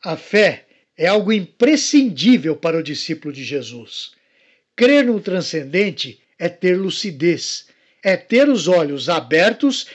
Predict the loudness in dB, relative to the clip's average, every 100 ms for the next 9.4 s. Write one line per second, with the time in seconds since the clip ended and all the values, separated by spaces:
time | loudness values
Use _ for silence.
0 | -16 -4 -2 0 4 4 4 0 0 -2
1 | -2 -6 -8 -6 -4 -4 -2 -2 -2 -4
2 | -6 -8 _ _ _ _ _ _ _ -12
3 | -2 0 2 0 2 2 4 0 -4 -2
4 | -2 -2 -2 -2 -2 -4 -4 -4 -4 -2
5 | -2 -4 -8 -6 -6 -4 2 2 2 -6
6 | -12 -16 -20 -20 _ -8 -2 0 0 -4
7 | -8 -8 -14 -10 2 6 6 4 2 -2
8 | 0 4 4 6 4 6 4 2 0 2
9 | 2 2 0